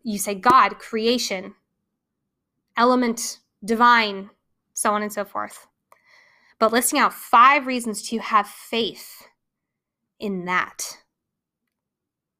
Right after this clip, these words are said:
I'll give you some examples. What are some moments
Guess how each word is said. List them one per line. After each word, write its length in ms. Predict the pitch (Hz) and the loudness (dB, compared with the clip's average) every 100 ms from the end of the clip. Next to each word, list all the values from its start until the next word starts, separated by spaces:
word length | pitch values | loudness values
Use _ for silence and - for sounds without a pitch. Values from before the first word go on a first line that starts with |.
| _ _ _ _ _ _ | _ _ _ _ _ _
I'll 80 | 226 | -2
give 140 | 226 | 0
you 100 | 240 | 0
some 160 | 247 247 | 0 0
examples. 720 | 226 220 208 196 185 - - _ _ _ _ _ _ _ _ - | 0 0 -4 -6 -8 -8 -10 _ _ _ _ _ _ _ _ -2
What 220 | 208 262 | 2 4
are 120 | 311 | 4
some 480 | 311 311 269 247 226 | 4 2 2 2 4
moments 800 | 226 247 233 190 - - - | 4 4 2 -2 -6 -4 -4